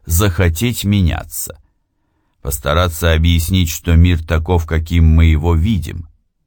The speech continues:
Стоит изменить ваш взгляд, изменится и реальность. Ведь если мы договорились с вами, что сами создаем собственную реальность,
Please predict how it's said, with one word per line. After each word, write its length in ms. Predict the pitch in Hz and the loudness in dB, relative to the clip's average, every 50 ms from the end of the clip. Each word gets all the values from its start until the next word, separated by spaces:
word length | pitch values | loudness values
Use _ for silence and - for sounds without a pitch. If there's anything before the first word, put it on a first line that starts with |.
| _ _ _ _ _ _ _ | _ _ _ _ _ _ _
Стоит 520 | - - - - 143 180 190 180 - 165 | -20 -14 -6 -2 0 0 0 0 -2 -2
изменить 560 | 147 123 131 135 135 131 139 139 127 - 90 | -2 0 0 0 2 2 2 0 0 -2 -2
ваш 240 | 90 95 95 90 78 | -2 0 0 0 0
взгляд, 720 | 78 78 - - - 87 101 143 170 160 - - - _ _ _ _ _ _ _ _ _ _ _ _ _ | -2 -6 -8 -10 -8 -6 -4 -2 -2 -4 -4 -6 -14 _ _ _ _ _ _ _ _ _ _ _ _ _
изменится 720 | - 85 82 76 78 80 80 80 82 82 82 80 - 90 | -4 -2 -2 0 2 2 2 4 4 4 2 0 0 -2
и 140 | 87 85 87 | 0 0 0
реальность. 720 | 95 113 131 131 104 82 - - 92 87 - - - _ _ _ _ _ _ _ _ _ _ _ _ _ _ _ - - - | 0 0 -2 -2 -2 -4 -4 -6 -10 -14 -16 -20 -20 _ _ _ _ _ _ _ _ _ _ _ _ _ _ _ -20 -10 -4
Ведь 200 | - 117 113 - | -4 -4 -2 -2
если 300 | 180 196 - - 160 165 | -2 -2 -2 -2 -2 -2
мы 160 | 170 175 160 | 0 0 0
договорились 680 | 139 143 127 120 135 131 135 135 131 110 90 82 78 78 | -2 -2 -2 -2 -2 -2 0 0 0 0 0 0 -2 -2
с 60 | - 71 | -4 -6
вами, 320 | 65 57 53 52 53 50 - | -6 -6 -6 -6 -8 -10 -12
что 320 | - - - 82 71 73 | -12 -8 -6 -6 -6 -6
сами 440 | - - - 101 98 85 76 73 71 | -8 -8 -4 -4 -2 -2 -2 -4 -6
создаем 520 | - - 73 73 71 76 78 78 78 73 73 | -6 -8 -10 -8 -6 -4 -2 -2 -2 -4 -6
собственную 720 | - - 82 78 78 - - - 76 73 76 76 73 71 | -6 -6 -6 -6 -8 -10 -12 -10 -8 -6 -4 -4 -4 -6
реальность, 680 | 73 73 69 64 58 50 50 - - - - - _ | -6 -6 -6 -6 -8 -8 -10 -12 -14 -14 -16 -20 _